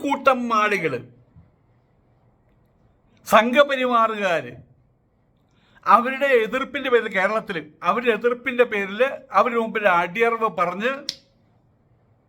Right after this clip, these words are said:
എമ്പുരാൻ സിനിമയുടെ കയ്യും കാലും വെട്ടി തലയും കെട്ടി കബന്ധ മാത്രമായിട്ട് പ്രദർശിപ്പിക്കാനാണ് ഉദ്ദേശിക്കുന്നതെങ്കിൽ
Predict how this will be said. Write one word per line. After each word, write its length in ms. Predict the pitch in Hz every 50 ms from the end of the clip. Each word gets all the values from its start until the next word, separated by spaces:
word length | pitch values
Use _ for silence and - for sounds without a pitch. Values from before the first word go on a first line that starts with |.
| _ _ _ _ _ _ _ _ _ _ _ _ _ _ _ _ _ _ _ _ _ _ _ _ _ - - _ _ _ _ _ _ _ _ _ _ _ _ _ _ _ _ _ _ _ _ _ _ _ _ _ _ _ _ _ _ _ _ _ - 175 208
എമ്പുരാൻ 440 | 226 233 233 254 269 262 262 269 269 240 254
സിനിമയുടെ 400 | 262 247 233 247 240 240 240 233 233 226
കയ്യും 320 | 208 214 226 233 254 247 247 240
കാലും 280 | 233 226 233 247 240 226
വെട്ടി 220 | 226 226 233 240 233 240 233
തലയും 280 | 202 208 233 247 233 233
കെട്ടി 260 | 226 220 226 - 233 233 233 -
കബന്ധ 400 | 220 190 175 185 226 233 233 233 247 240 226
മാത്രമായിട്ട് 600 | 220 220 220 - 285 226 220 220 220 208 208 233 226 - -
പ്രദർശിപ്പിക്കാനാണ് 960 | 202 190 202 208 208 170 214 214 214 220 202 214 214 208 202 208 202 202 196 180
ഉദ്ദേശിക്കുന്നതെങ്കിൽ 920 | 170 160 196 202 208 - 196 190 170 190 185 180 180 170 151 139 143